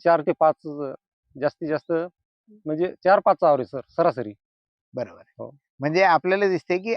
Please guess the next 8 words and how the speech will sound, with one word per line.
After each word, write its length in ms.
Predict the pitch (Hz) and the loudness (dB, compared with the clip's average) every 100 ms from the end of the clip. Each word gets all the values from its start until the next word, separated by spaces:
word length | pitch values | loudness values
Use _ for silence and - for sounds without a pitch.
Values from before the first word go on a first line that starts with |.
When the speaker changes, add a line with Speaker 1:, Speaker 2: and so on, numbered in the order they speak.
| - | 0
Speaker 2:
आधी 580 | 147 170 185 226 240 240 196 | 2 2 0 -4 -4 -4 0
ॲव्हरेज 280 | 170 202 180 | 2 2 2
जास्त 300 | 170 - 220 | 0 0 2
यायचा 420 | 214 208 240 247 | 2 2 4 2
का 120 | 247 226 | 2 -2
कमी 220 | 214 220 | -2 0
यायचा 240 | 208 196 214 - _ 165 _ | -2 -2 -8 -10 _ _ _
सोयाबीनचा? 420 | 156 160 165 160 | 0 0 0 -4